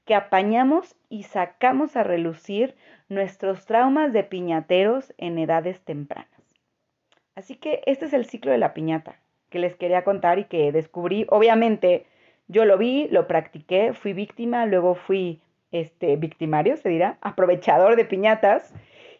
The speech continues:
Y pues sí, ese es el ciclo, porque obviamente no hay manera en que nosotros nos demos cuenta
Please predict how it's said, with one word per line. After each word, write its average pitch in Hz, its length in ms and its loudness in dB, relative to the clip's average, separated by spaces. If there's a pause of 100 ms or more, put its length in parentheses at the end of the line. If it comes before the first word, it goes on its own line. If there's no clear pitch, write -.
Y 220 100 -6
pues 240 220 2
sí, 349 280 0
ese 254 180 0
es 311 60 -6
el 277 120 -2
ciclo, 302 420 -6 (480)
porque 214 480 0
obviamente 226 480 2
no 214 80 0
hay 202 60 -2
manera 185 380 0
en 175 100 -6
que 156 420 0 (600)
nosotros 185 400 -8
nos 190 120 -8
demos 185 320 -6
cuenta 196 720 -4